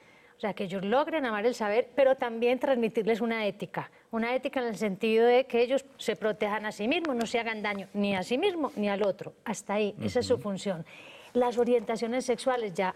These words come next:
Speaker 1: son de otro terreno, ¿cierto? Entonces, ahora bien, los maestros, así no quieran, de manera muy inconsciente, transmiten información sobre sexualidad, como
Speaker 2: Sí.
Speaker 1: decíamos ahora,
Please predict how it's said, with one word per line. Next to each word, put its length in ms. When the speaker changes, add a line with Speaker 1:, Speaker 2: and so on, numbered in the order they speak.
Speaker 1:
son 300
de 80
otro 300
terreno, 540
¿cierto? 360
Entonces, 520
ahora 360
bien, 320
los 260
maestros, 840
así 280
no 180
quieran, 460
de 200
manera 300
muy 160
inconsciente, 800
transmiten 960
información 800
sobre 500
sexualidad, 920
como 160
Speaker 2:
Sí. 60
Speaker 1:
decíamos 440
ahora, 460